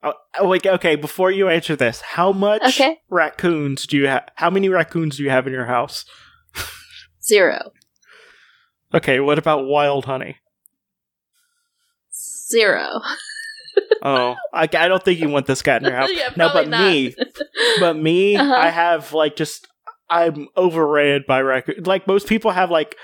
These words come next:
Speaker 1: mouse problems
Speaker 2: Uh-huh.
Speaker 1: or mice problems.
Speaker 2: Yeah.
Speaker 1: I have a raccoon problem.
Speaker 2: Really? Like, a real
Speaker 1: No,
Speaker 2: raccoon problem?
Speaker 1: no, no, I don't. <laughs>
Speaker 2: <laughs>
Speaker 1: No, no. The only, the only thing crawling around on the floor is my cat.
Speaker 2: Oh, okay.
Speaker 1: <laughs> So,
Speaker 2: You
Speaker 1: but
Speaker 2: think your cat would get along with Splinter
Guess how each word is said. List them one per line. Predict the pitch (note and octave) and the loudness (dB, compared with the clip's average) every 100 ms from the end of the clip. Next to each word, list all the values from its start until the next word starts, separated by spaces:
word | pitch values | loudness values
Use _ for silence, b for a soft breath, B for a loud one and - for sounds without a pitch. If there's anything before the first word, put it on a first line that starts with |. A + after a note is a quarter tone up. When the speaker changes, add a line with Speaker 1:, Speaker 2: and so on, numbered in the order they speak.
| B B | B B
Speaker 1:
mouse | D3+ C#3+ D3 - | 0 2 2 0
problems | - F3+ F3+ F3+ F#3+ | 0 0 2 0 0
Speaker 2:
Uh-huh. | B3+ A#3+ A3+ E3 | 2 2 0 -2
Speaker 1:
or | |
mice | D3 C#3+ D3 | 0 0 0
problems. | F3+ F3 F3+ F#3 E3+ - | 0 0 0 -4 -4 -2
Speaker 2:
Yeah. | G#3+ | 2
Speaker 1:
I | G#3 | 2
have | A3 | 2
a | |
raccoon | G3 F#3 - E3+ F3 | 2 2 0 -2 -2
problem. | D#3 C#3 A#2+ A#2 A2 G#2+ - _ | 2 2 4 2 -4 -6 -14 _
Speaker 2:
Really? | C4+ C4 G3+ - | -2 2 2 2
Like, | G#3+ G#3+ - | 0 -2 -6
a | D#3+ A3 | 0 0
real | A3 A3+ G#3 F#3 | 2 2 2 2
Speaker 1:
No, | |
Speaker 2:
raccoon | G#3 A3+ B3+ - | 0 0 -4 -8
problem? | - C#3 | -6 0
Speaker 1:
no, | B2+ A2 | 0 2
no, | B2 B2+ | 2 2
I | A2+ | 2
don't. | G#2 G2 - | -2 -4 0
<laughs> | B2+ - D#4 | 0 2 2
Speaker 2:
<laughs> | D4+ G3+ | 2 4
Speaker 1:
No, | - - E3 F3 | 2 2 0 -2
no. | D3+ C#3+ - E4 - - - G3+ B B B B B | 0 0 0 -2 0 -2 0 -2 B B B B B
The | G3 | -2
only, | G3+ F#3 | 0 0
the | F#3 | 0
only | F#3+ F3+ F3 | 0 0 0
thing | - E3 D#3 | 0 -2 -2
crawling | E3 D3+ C#3 | -2 0 0
around | C#3 C#3 C#3 C3 | -2 0 0 0
on | B2+ | -2
the | B2 | -4
floor | - B2+ | -2 -2
is | B2 | -2
my | A#2 | -4
cat. | A2+ B2 A#2 F#3 | -4 0 2 2
Speaker 2:
Oh, | - | 2
okay. | - - - A3 _ - | -4 -8 -12 -16 _ -6
Speaker 1:
<laughs> | - | -4
So, | - - - G2+ G#2+ - B B B B | -4 -4 -4 -6 -6 -10 B B B B
Speaker 2:
You | B3 C4 | 0 4
Speaker 1:
but | D#4 | 4
Speaker 2:
think | F4+ F4 | 2 0
your | F4+ | -2
cat | F4+ G4+ | 0 -2
would | D4 B3+ | -2 0
get | A#3 | 0
along | G#3+ G#3+ G#3+ | 2 0 -2
with | F3+ - | -4 -4
Splinter | G#3 F#3 E3 D#3+ | -6 -4 -4 -6